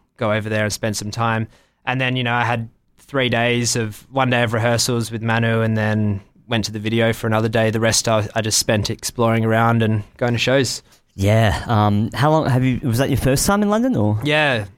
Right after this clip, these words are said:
Speaker 1: Yeah,
Speaker 2: Oh,
Speaker 1: it
Speaker 2: wow.
Speaker 1: was.
Speaker 2: I thought for a guy that was so well-travelled, you would have been there.
Speaker 1: No, I, I sort of steer away from places that I don't feel like are gonna change very much, you know? I,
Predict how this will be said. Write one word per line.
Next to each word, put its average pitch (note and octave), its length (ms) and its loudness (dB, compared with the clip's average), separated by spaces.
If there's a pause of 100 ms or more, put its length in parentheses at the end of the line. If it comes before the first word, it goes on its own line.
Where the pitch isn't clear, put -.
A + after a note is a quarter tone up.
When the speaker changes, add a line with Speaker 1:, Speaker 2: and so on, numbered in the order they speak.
Speaker 1:
Yeah, C#3+ 160 2
Speaker 2:
Oh, F#3+ 60 2
Speaker 1:
it A#2 40 0
Speaker 2:
wow. D#3+ 180 2
Speaker 1:
was. F2+ 140 -2
Speaker 2:
I A2+ 60 4
thought D3+ 340 2
for C#3 140 2
a B2 40 2
guy A#2 200 2
that A2+ 100 2
was G2+ 140 0
so G#2+ 140 2
well-travelled, G#2 560 2
you F#2+ 120 2
would F#2+ 80 2
have F#2 400 -6
been A2 140 0
there. F2 140 2
Speaker 1:
No, F3+ 100 2
I, F3+ 420 2 (140)
I E3+ 120 0
sort - 300 -2
of F#3 140 0
steer F3 280 2
away D3 280 2
from B2+ 640 -2 (180)
places C3 460 -4
that B2+ 100 -2
I B2 60 2
don't B2 200 0
feel C3 240 -2
like A#2+ 220 0
are A#2+ 40 -14
gonna A2 180 -2
change G#2+ 580 -4
very G#2 240 -2
much, - 360 -6
you A2+ 60 -8
know? A2+ 280 -2 (160)
I, A2+ 340 -2